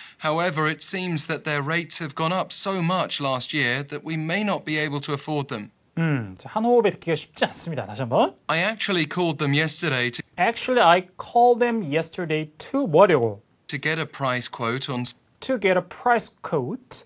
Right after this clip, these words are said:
Speaker 2: 자, price quote라는 것은 견적이에요. 가격 견적을 받으러 전화를 했는데
Speaker 1: some advertising spots.
Speaker 2: 그죠? For some advertisement, advertising spots. 자, 그러니까 라디오에서 이제 내가,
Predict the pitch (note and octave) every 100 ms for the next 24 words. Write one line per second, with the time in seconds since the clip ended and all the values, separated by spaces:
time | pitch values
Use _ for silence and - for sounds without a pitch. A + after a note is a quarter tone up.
0 | _ - _ F3 D3+ - C4+ C#4 - C4
1 | C4 - A#3 G#3 F3 A#3 G#3+ - D#3+ G3+
2 | B3 A#3 C3+ A2+ G#2 F#2+ - E3 A3+ A3+
3 | - B2+ C#3 D#3+ D3+ - B2 D3+ C#3+ B2+
4 | C#3+ G3+ A#3 D#3+ D#3 F#3+ A#2+ G#2 _ -
5 | - C3 C#3 C#3+ - B2+ A2 A2+ - A2
6 | A#2+ - - - - D#3 A#2+ - G3+ A3+
7 | A3+ G3 - F3 F#3 F#3+ F#3 D#3+ C#3+ C3
8 | G#3 B3+ - - D3+ E3+ F3+ D#3+ C#3+ D#3
9 | - - D3+ B2+ B3+ - - - - -
10 | - - E3 F#3+ F#3+ F#3 D3+ E3+ G#3 G#3
11 | G3 F#3+ D#3 D#3+ C#3 D#3+ B3+